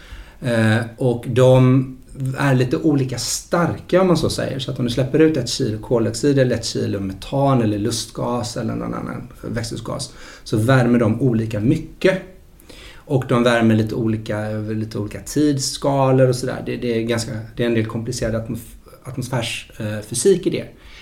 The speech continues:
Men för att göra dem jämförbara så har man ett konceptet, eh, ett koncept som heter Global Warming Potential, som är, som man tänker, en växelkurs för de här olika gaserna.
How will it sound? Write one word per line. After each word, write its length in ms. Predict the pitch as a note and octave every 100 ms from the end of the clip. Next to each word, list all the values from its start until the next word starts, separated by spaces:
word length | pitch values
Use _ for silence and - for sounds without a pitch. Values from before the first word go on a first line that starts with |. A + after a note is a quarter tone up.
| - -
Men 400 | C3 C3+ C#3 C#3
för 160 | - D#3+
att 60 |
göra 140 | E3+ D#3+
dem 120 | C#3+
jämförbara 1080 | C#3+ F3+ D#3 C3 A#2+ A2+ G#2+ A#2 A2+ C3 D#3+
så 140 | D#3
har 140 | C3+ B2+
man 260 | G#2+ A2+ A#2+
ett 140 | A#2 -
konceptet, 760 | A2+ A2 G#2+ - A2 G2+ - - - - -
eh, 420 | - A2+ G#2+ G2+ G2+
ett 240 | A2 A2+
koncept 280 | A2 A2 A2
som 80 | A2+
heter 120 | G#2+
Global 340 | A2+ A2+ A2+
Warming 300 | A2+ A2 G2+
Potential, 640 | - D3+ F3+ E3 F3+ F3 -
som 240 | - C3+
är, 380 | A#2+ A2+ G#2 G#2+ - -
som 160 | - B2+
man 120 | B2+
tänker, 220 | C3+ B2+
en 160 | A#2 A#2+
växelkurs 1120 | C#3+ - - A#2 G#2 - - E3+ - - - -
för 400 | - A#2 G#2 G#2
de 140 | G2
här 160 | G2 G#2+
olika 260 | G#2+ A2
gaserna. 680 | G2 A2+ A2+ - A2 A2 A2+